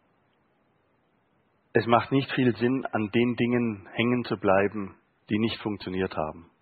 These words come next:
oder die blöd waren oder die uns in unserem Herz getroffen haben und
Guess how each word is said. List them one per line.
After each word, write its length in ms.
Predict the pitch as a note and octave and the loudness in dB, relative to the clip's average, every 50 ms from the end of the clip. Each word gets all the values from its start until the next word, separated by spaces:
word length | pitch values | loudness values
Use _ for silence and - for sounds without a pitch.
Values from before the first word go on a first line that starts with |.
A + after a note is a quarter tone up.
| _ _ _ | _ _ _
oder 220 | F#2+ F2+ F#2 F#2 | -4 -4 -4 -4
die 140 | - - G2 | -4 -6 -6
blöd 320 | F2 F#2+ F#2+ G2+ G#2+ - | 0 2 2 2 2 0
waren 320 | - G1+ - G1+ - - _ _ _ _ _ _ | -4 -4 -4 -6 -12 -16 _ _ _ _ _ _
oder 200 | - G2 G2 F#2 | -8 -6 -6 -8
die 200 | - - G#2+ - | -8 -8 -10 -8
uns 240 | - - F#2+ F#2 - - - - _ _ _ - - - - - - - - - - - - - - - - _ _ _ _ _ _ _ _ _ _ _ _ _ _ _ | -8 -10 -10 -10 -14 -16 -18 -20 _ _ _ -20 -20 -20 -20 -20 -20 -20 -20 -20 -20 -20 -20 -20 -20 -20 -20 _ _ _ _ _ _ _ _ _ _ _ _ _ _ _
in 160 | - A2+ A#2 | -2 0 0
unserem 300 | A#2+ B2 A#2+ A#2+ A2 G#2 | 0 2 2 2 2 2
Herz 340 | F#2+ F#2+ G2+ A2 B2 - - - - - - - - - - _ _ _ _ _ _ _ _ _ _ _ _ _ _ _ _ _ _ _ _ _ _ _ _ - _ | 2 2 4 4 4 2 -2 -12 -12 -12 -14 -14 -18 -20 -20 _ _ _ _ _ _ _ _ _ _ _ _ _ _ _ _ _ _ _ _ _ _ _ _ -2 _
getroffen 480 | A2+ A2+ - A2+ A2 A#2 - D3+ C3 A#2+ | -2 0 4 4 4 4 4 0 0 2
haben 340 | B2 B2+ C3+ C3+ D3 C#3+ - | 2 2 2 0 -2 -8 -8
und 200 | - - A#2+ A#2 | -6 -6 -6 -6